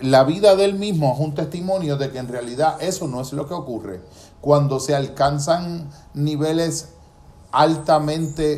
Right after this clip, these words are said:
desarrollados y arraigados en uno, echa raíces en uno la imperturbabilidad, no te vuelves indiferente como el cínico contemporáneo,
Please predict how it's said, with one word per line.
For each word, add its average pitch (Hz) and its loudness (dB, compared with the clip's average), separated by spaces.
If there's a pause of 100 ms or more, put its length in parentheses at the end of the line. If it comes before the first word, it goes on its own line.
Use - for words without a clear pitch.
(160)
desarrollados 139 0
y 147 2
arraigados 131 0
en 147 -4
uno, 143 -2
echa 139 -2
raíces 143 0
en 143 0
uno 143 2
la 139 0
imperturbabilidad, 139 -2 (220)
no 135 0
te 147 2
vuelves 147 0
indiferente 123 -6
como 113 -8
el 107 -6
cínico 113 -10
contemporáneo, 92 -10